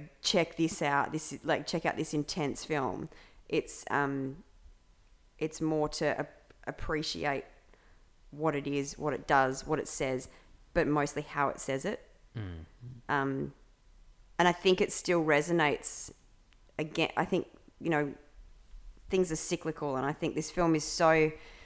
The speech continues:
Speaker 1: unashamedly against that American dream, that middle class dream.
Speaker 2: Yeah.
Speaker 1: That's, and I think that's what it says all through when you, when, um,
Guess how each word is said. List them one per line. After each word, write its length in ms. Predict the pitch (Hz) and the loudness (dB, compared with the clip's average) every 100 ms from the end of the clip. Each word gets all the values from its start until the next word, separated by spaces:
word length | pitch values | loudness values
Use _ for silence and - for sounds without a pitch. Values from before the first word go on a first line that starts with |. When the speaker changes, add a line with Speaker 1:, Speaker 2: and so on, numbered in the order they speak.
| - - - - - - - - - - - - - - | -20 -20 -20 -20 -20 -20 -20 -20 -20 -20 -20 -20 -20 0
Speaker 1:
unashamedly 800 | 170 170 - 175 151 156 156 147 139 | 2 4 2 2 4 2 2 0 0
against 500 | 151 156 151 - - | -2 0 0 -2 -2
that 120 | 151 | 0
American 580 | 147 151 139 147 160 139 | 2 0 -2 -4 -4 -6
dream, 540 | 151 143 139 131 131 143 - | -2 -2 -2 -2 -4 -8 -4
that 160 | 160 | 0
middle 260 | 151 160 156 | 2 4 4
class 400 | - 165 147 - | 4 2 2 0
dream. 460 | - 147 135 117 151 | -2 0 0 -2 -2
Speaker 2:
Yeah. 60 | 175 | 2
Speaker 1:
That's, 180 | 185 - | 2 6
and 120 | 185 | 6
I 60 | 226 | 6
think 220 | 226 208 | 4 4
that's 280 | 196 - - | 4 2 0
what 120 | 165 | 0
it 100 | - | 0
says 420 | - 170 147 147 | 2 2 2 0
all 180 | 151 147 | -2 -4
through 440 | - 160 151 143 | -2 0 2 2
when 140 | - 160 | 2 2
you, 120 | 151 | 2
when, 220 | 156 160 160 - - | 2 2 0 -8 -2
um, 340 | 156 147 143 | 0 2 0